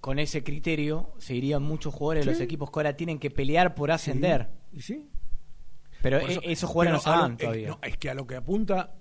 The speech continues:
Speaker 2: a ver, a ver, ¿qué es lo, cuál es la bronca de los jugadores?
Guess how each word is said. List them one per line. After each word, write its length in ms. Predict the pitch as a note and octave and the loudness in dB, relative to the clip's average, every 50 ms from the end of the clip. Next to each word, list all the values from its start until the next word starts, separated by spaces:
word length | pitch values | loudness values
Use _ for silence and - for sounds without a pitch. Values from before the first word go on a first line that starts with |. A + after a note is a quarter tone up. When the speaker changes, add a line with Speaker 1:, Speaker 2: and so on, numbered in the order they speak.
| - - - - | -4 -2 -2 -2
Speaker 2:
a 60 | - | -4
ver, 120 | - - - - - | -6 -8 -12 -16 -16
a 120 | - A#2 A#2 | -14 -14 -16
ver, 140 | A2 - - - - - - | -8 -4 -2 0 0 0 0
¿qué 100 | - G#3 | 0 2
es 60 | F3+ F3 | 2 2
lo, 160 | E3+ D3+ C3 - - - - | 2 0 -2 -4 -8 -8 -6
cuál 160 | - G#3+ G#3+ | -2 -2 0
es 100 | F3 D3 | 0 0
la 100 | D3+ C3+ | 0 -2
bronca 360 | C3 C3+ C3+ C3 B2+ - A#2+ A#2 | -2 -4 -4 -4 -6 -6 -8 -8
de 40 | A2+ | -6
los 100 | A2 - | -4 -2
jugadores? 520 | - A2 G#2 G#2+ G#2+ F#2+ F#2 - - - | 0 0 0 0 0 -2 -4 -6 -6 -4